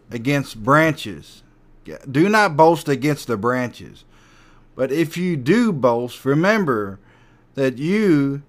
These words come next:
do not support the root, but the root supports you." Verse nineteen.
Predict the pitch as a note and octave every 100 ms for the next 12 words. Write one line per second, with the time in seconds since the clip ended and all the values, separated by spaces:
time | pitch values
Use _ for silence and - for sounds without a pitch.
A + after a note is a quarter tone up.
0 | _ C3+ C#3+ D3+ F3 G3 F#3+ - E3+ D3+
1 | F3+ F3+ E3 D3 C#3+ F#3 F3+ A2+ - _
2 | _ C#3+ D3 C3+ A2+ C3 G#3+ G3 D#3+ -
3 | _ _ _ - E3+ D3+ C#3 A#2 B2+ C#3
4 | - E3+ F#3 E3+ - - A2+ C3+ C3+ -
5 | A2+ A#2+ A#2 - D#3 C3+ F2